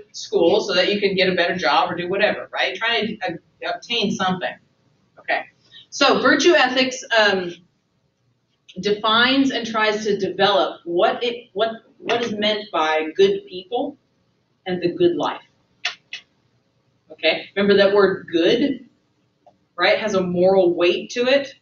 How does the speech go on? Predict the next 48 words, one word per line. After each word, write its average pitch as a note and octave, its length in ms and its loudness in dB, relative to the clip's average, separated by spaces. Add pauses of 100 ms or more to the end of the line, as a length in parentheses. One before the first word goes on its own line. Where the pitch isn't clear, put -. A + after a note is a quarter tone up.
(260)
Okay? A3+ 420 -4 (160)
So A3 240 2
what B3+ 160 4
is C#4 120 2
a C4 260 -2
good G3+ 600 2 (220)
person D#3+ 380 -10 (160)
and E3+ 120 -14
what F#3 160 -2
is G3 120 -4
a F#3 100 -2
good E3 320 -6
life? E3 420 0
That's F3+ 180 -6
what F#3 120 -6
they F3 120 -2
try E3+ 180 -2
to D3+ 100 -2
address D3 340 -4
here. - 240 -14 (460)
They A3+ 180 4
say C#4+ 380 4
that A3 280 2
virtues B3 680 -2
are G3 200 0
the F3+ 100 0
characteristics F#3+ 880 -4
that D#4 220 -2
lead A#3+ 400 0
to F#3 140 -4
being D#3 280 -4
a C#3 100 -10
good C#3 300 -8
person D3+ 480 -10 (240)
and F3+ 100 -2
that F3+ 160 0
lead G3+ 280 0
to G#3 80 -6
being F3+ 240 2
a E3 100 -4
good E3 180 -2
life. D3+ 300 2 (240)
And F3+ 120 -4
so F#3 220 0
therefore A3+ 400 4
they're F3+ 180 2
focused A#3+ 640 0
on F3 340 0